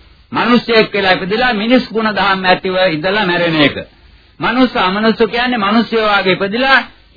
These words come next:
යක්ෂයෝ වාගේ, රාක්ෂයෝ වාගේ ජීවත් වෙන අයට. මනුස්ස තිරච්ඡාන කියන්නේ මිනිස්සයෝ වාගේ ඉපදිලා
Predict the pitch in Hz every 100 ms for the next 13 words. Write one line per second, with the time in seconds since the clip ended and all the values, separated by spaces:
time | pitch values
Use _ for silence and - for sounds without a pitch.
0 | 117 190 185 - 262 240 233 214 202 180
1 | 147 - - - 180 247 - 214 208 196
2 | 185 175 175 175 165 165 156 147 127 95
3 | 64 _ _ _ _ _ - _ - 190
4 | 247 247 - 233 196 - - - - -
5 | 190 247 254 262 247 240 226 254 214 190
6 | 247 247 233 214 196 180 175 190 196 214
7 | 220